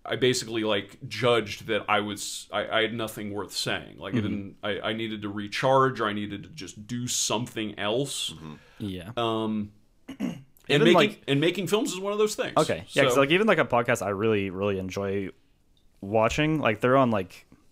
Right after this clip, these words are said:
Speaker 2: sixty, seventy episodes, something. But now they, they talk about how, like, for that week, they'll go, like, if they're, they're having a boring week or whatever, they'll, like, think of things, or, like, if someone sends them an invitation that they might not have taken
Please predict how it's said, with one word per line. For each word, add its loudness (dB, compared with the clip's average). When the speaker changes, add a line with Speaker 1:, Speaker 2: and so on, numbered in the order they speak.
Speaker 2:
sixty, -2
seventy -2
episodes, -4
something. -4
But 0
now 6
they, 6
they 2
talk 0
about 4
how, 4
like, -2
for -8
that 2
week, -2
they'll -4
go, 0
like, -6
if -2
they're, 4
they're 2
having 2
a 2
boring -2
week -4
or -2
whatever, 2
they'll, 2
like, 0
think 0
of -2
things, -2
or, -2
like, -4
if 4
someone 2
sends 0
them 2
an 2
invitation -2
that 0
they 0
might 0
not -2
have -6
taken -4